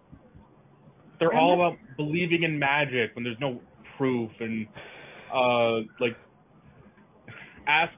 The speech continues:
Speaker 1: Santa for everything, you know, 'cause you don't know that your parents are paying for it.
Speaker 2: That's cute. I think we need that sometimes. We need a breath
Speaker 1: Oh.
Speaker 2: up from,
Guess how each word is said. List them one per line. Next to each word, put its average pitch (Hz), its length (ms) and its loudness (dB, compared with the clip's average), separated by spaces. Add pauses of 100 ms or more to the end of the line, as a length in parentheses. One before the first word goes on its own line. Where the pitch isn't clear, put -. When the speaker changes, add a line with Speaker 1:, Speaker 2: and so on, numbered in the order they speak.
(120)
Speaker 1:
Santa 165 280 2
for 160 140 2
everything, 127 840 0 (960)
you 156 200 -2
know, 131 200 0
'cause 123 240 -8 (540)
you 139 120 0
don't 143 160 2
know 143 140 2
that 131 100 -2
your 123 120 -4
parents 131 440 -2
are 110 60 -8
paying 120 380 -2
for 98 260 -6
it. 69 180 -10 (840)
Speaker 2:
That's 220 140 -14 (280)
cute. 208 360 -4 (340)
I 190 120 -10
think 208 240 -14
we 196 120 -6
need 190 240 -6
that 175 280 -4
sometimes. 175 380 -8 (1000)
We 185 120 -2
need 185 140 0
a 180 80 0 (100)
breath 180 220 2
Speaker 1:
Oh. 123 300 -8
Speaker 2:
up 180 100 -8 (340)
from, 180 380 2